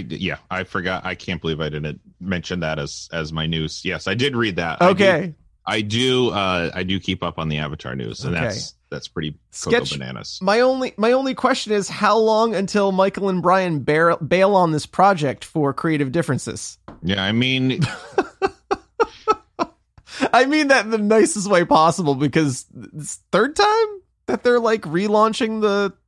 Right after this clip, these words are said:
Speaker 2: the Avatar universe.
Speaker 1: Yeah, I mean, if you, if you count M Night and then you count Netflix,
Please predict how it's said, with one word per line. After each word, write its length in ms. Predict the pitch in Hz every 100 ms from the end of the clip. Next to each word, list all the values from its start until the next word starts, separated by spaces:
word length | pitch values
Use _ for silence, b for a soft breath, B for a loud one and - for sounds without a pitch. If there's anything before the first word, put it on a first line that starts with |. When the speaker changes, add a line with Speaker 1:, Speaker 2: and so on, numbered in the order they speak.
| _ _ _ _ _ _ -
Speaker 2:
the 80 |
Avatar 380 | - 170 180 185
universe. 680 | 185 190 196 208 226 - - -
Speaker 1:
Yeah, 300 | 147 143 135
I 80 |
mean, 240 | 139 131 127
if 180 | 120 123
you, 80 | 110 -
if 220 | 113 104
you 100 | 117
count 420 | - 127 139 113
M 160 | 113 107
Night 400 | 95 92 104 - -
and 200 | 98 95
then 540 | 98 95 92 90 85
you 140 | - 90
count 280 | - 104 92
Netflix, 1120 | 95 - - 87 - - - - - - -